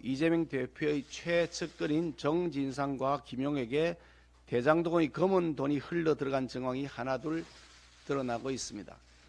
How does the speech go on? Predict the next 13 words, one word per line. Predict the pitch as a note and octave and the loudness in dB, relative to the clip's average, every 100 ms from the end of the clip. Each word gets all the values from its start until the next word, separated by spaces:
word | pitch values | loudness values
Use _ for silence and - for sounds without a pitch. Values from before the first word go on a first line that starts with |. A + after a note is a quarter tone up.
| - - - - - - _ | -20 -20 -20 -20 -20 -20 _
이천이십일 | - B2 F3+ D#3+ D3 F3+ A#2+ | -10 0 2 2 0 -4 0
년에 | G3+ G3+ E3+ | 4 6 6
있었던 | D3+ D3 - C#3 D#3+ F#3+ D#3+ | 4 0 -2 2 2 2 -4
두 | - C#3 | -4 0
번의 | D3 G3 | 2 4
민주당 | D#3+ E3+ F3+ E3 D3 | 4 2 2 2 2
전당대회에서 | C#3+ C#3+ C#3+ C#3 C3 B2+ - | 0 2 2 0 -2 -4 -2
모두 | B2 E3+ F3+ A#2+ - - _ _ | 4 6 6 2 -4 -18 _ _
돈 | B2+ D3 F3+ E3+ | 0 2 0 0
봉투가 | E3+ D#3+ E3 E3 - - - | -2 -2 0 0 0 -4 -6
오갔다는 | - D3+ D3+ - D3+ D3 | 0 4 4 2 0 0
의혹이 | - C#3 C3 B2 D#3+ E3 - | -2 0 0 0 -2 -2 -6
점점 | A2+ B2+ C3+ D#3 D3+ | -4 -2 2 2 2